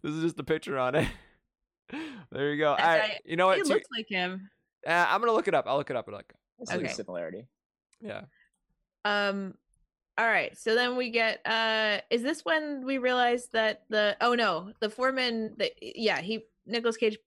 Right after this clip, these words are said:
Speaker 2: punches the foreman, uh, and he realizes he's gonna get fired, but the foreman at this point does not know that the baby is the stolen baby, right? That
Speaker 1: Yeah,
Speaker 2: happens
Speaker 1: he
Speaker 2: a little
Speaker 1: comes
Speaker 2: later.
Speaker 1: back later.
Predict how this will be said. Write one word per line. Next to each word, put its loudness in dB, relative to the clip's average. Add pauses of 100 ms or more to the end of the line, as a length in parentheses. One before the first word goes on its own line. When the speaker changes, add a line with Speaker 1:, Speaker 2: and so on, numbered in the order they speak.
Speaker 2:
punches -4
the -4
foreman, -8 (880)
uh, 0
and -4
he -2
realizes -2
he's -10
gonna -6
get -4
fired, -2
but -4
the -2
foreman -2
at -4
this -6
point -4
does -6
not -2
know -2
that -8
the -8
baby -6
is -8
the -10
stolen -8
baby, -14 (240)
right? -4 (960)
That -4
Speaker 1:
Yeah, -4
Speaker 2:
happens -4
Speaker 1:
he -8
Speaker 2:
a -14
little -10
Speaker 1:
comes -6
Speaker 2:
later. -6
Speaker 1:
back -12
later. -8